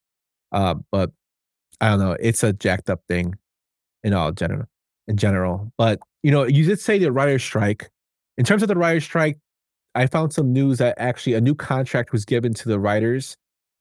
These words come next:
Guild of America, and they are currently in a standstill. Apparently, it was not to the standards of what the Writers Guild wanted,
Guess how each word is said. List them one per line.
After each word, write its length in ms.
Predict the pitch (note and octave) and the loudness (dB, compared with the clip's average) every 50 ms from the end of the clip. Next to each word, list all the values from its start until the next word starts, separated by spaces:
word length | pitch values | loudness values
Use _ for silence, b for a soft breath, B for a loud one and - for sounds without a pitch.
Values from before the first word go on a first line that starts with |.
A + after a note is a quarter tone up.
| - B2+ | -6 -2
Guild 220 | G#2+ C3 B2+ A#2 | 0 2 2 2
of 80 | A#2 G2+ | 2 0
America, 640 | G#2 G#2 C3 D3+ E3 E3 D#3+ - F3 D#3 D#3 - - | 0 0 2 0 0 -2 -2 -2 -2 0 0 -2 -2
and 140 | - A2+ A2 | -2 -2 0
they 100 | A2+ A2+ | 2 2
are 100 | A2+ A2 | 2 0
currently 400 | G#2+ - - C3 G#2 B2 A#2+ A2 | 0 -2 -2 -2 0 0 -2 -2
in 100 | - G#2+ | -2 -2
a 60 | G2+ | -2
standstill. 720 | G2 - - G2 F#2+ G2 G2 F#2 - - F#2+ F#2+ G2 F#2+ - _ _ _ _ _ _ - | -2 -2 -2 -2 0 0 -2 -2 -2 -2 -2 0 -2 -2 -6 _ _ _ _ _ _ -8
Apparently, 540 | A2 - D3+ C#3 C#3 C3+ C3+ C3+ C3 A#2+ | -8 -6 -4 -4 -4 -2 -2 -2 0 0
it 40 | A2 A2 | 0 0
was 180 | A2+ A2 G#2 G#2+ | 0 -2 -2 -2
not 220 | B2 A#2 A#2 - | -4 -4 -4 -6
to 60 | - | -6
the 100 | - A2+ | -8 -8
standards 460 | - - - A2 A2 A2 A2 G#2+ G2+ - - | -6 -4 -4 -2 -2 -2 -2 -4 -6 -6 -6
of 320 | G2 G#2 G#2 G#2 G2+ G2+ | -4 -2 -2 0 0 -2
what 100 | G2+ G2+ | -2 -2
the 100 | - G#2 | -2 -2
Writers 320 | G2+ G#2+ G#2+ G#2+ G#2+ G#2 G#2 | -2 0 0 0 0 -2 -2
Guild 300 | - A2 G#2 G2 A#2 A2+ | -2 -2 -4 -4 -4 -2
wanted, 480 | C3 D3 D3+ C#3+ C#3 C3+ C3 C3 B2 | -2 0 0 0 0 -2 -2 -4 -6